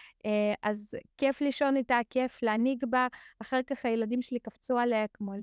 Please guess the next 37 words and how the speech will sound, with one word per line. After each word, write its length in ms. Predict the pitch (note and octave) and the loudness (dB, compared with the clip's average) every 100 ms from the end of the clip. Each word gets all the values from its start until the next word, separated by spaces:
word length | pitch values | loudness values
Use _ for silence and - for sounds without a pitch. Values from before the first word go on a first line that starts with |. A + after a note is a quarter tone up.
| - | -12
פוף, 420 | - D4+ D4 - - | -2 0 0 -2 -6
הם 180 | A3 G#3 | -2 0
נורא 420 | G#3+ G#3 G#3 C4 | 0 -4 0 2
נורא 240 | C#4+ C#4+ C4 | 2 2 2
אהבו 340 | B3 A#3 A#3+ | 2 2 0
אותה, 200 | A3+ A3+ | 0 -2
הם 160 | G#3 G3+ | -2 -2
נורא 520 | G#3 G#3 A3 C4+ D4 | -4 -4 0 2 2
סבלו 420 | - B3+ A#3+ C4 | 2 -2 0 0
כשאני 320 | - A#3+ A#3 | -2 -2 -2
זרקתי 420 | G#3 G#3 A#3 - A3+ | -2 0 0 -2 -2
אותה, 160 | G#3+ G#3+ - - _ | -2 -4 -10 -20 _
כשכל 320 | - - A#3+ | -10 0 0
הפצפצים 600 | A#3 A3 A3 - - A3 | 2 0 -2 -8 -4 -4
כבר 200 | G#3 G3+ | -2 -4
התחילו, 380 | G#3 - A3 G#3+ | -4 -2 0 0
את 100 | - | 0
יודעת, 280 | G#3 G#3 G#3+ | -2 -2 -4
לצאת, 420 | G3 A3+ B3+ - - - - | -2 0 0 -2 -18 -20 -10
אחרי 260 | A3 G#3+ | 0 0
שכבר, 380 | A3+ A#3+ G#3 G#3 G#3 | 0 -2 0 0 0
אה, 240 | G3+ G3+ G3+ | 0 0 -2
תפרנו 380 | G3+ A3 A3 G#3+ | -4 -4 -2 -4
אותה 180 | G#3 | -4
מספר 380 | G3 G3 - G3+ G3+ | -8 -10 -6 -6 -4
פעמים, 420 | G3+ G3 B3+ E4 D#4+ - - - | -4 0 2 2 -2 -8 -12 -6
הבאתי 320 | A3+ C4 D4 | 0 0 0
אותה 140 | C4 A#3+ | 0 2
גם 220 | A3+ A#3+ A3+ | 2 0 0
לבית 400 | A#3 A3 A3+ A#3+ | -2 -2 0 -2
חולים, 400 | - A3+ A3 B3 A3 | -4 -4 0 0 0
והיה 140 | G#3 | -2
לי 100 | G#3+ G#3 | -2 -2
ממש 360 | G#3 G#3+ B3 | -2 -2 -4
כיף 300 | - A3+ A3 | -4 -6 -4
לשכב 380 | A3 - - C4+ C4+ | -6 -8 -2 0 2
בה, 120 | D#4 | 0